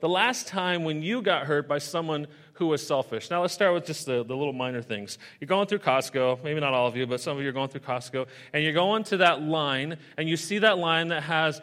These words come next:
only ten people in it instead of a hundred, right? A-, and you start to move towards it, and you're clearly ahead of that person who's coming in from the other direction. And as you're starting to move forward, that person sees you,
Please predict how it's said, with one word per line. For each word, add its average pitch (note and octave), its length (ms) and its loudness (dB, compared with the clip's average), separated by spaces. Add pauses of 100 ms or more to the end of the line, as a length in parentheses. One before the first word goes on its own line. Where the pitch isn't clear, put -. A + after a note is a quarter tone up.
(140)
only E3+ 200 0
ten G3 280 -4
people D3 340 -2
in C#3 120 -2
it - 20 -4
instead C#3 260 -2
of B2 80 -4
a B2+ 60 -6
hundred, A2+ 360 -8 (200)
right? A#2+ 280 -4 (1400)
A-, F3+ 160 4
and G#3 140 4
you A#3+ 140 6
start B3 340 4
to A#3 100 4
move A3+ 500 2
towards B3+ 500 2
it, F3 240 4
and F#3+ 120 0
you're G3+ 300 2
clearly C4 1000 2
ahead A3 440 4
of F3+ 100 0
that F#3 220 4
person A#3 400 2
who's F#3 300 -2
coming A3 500 -2
in G3+ 180 2
from F#3+ 200 0
the E3+ 120 0
other F3+ 160 2
direction. E3 580 -2 (960)
And F#3 140 2
as B3 180 8
you're B3 100 4
starting C4 460 6
to B3 60 8
move A#3 220 4
forward, A#3 380 6
that B3+ 180 4
person G#3 340 0
sees G#3+ 460 -4
you, F3+ 260 2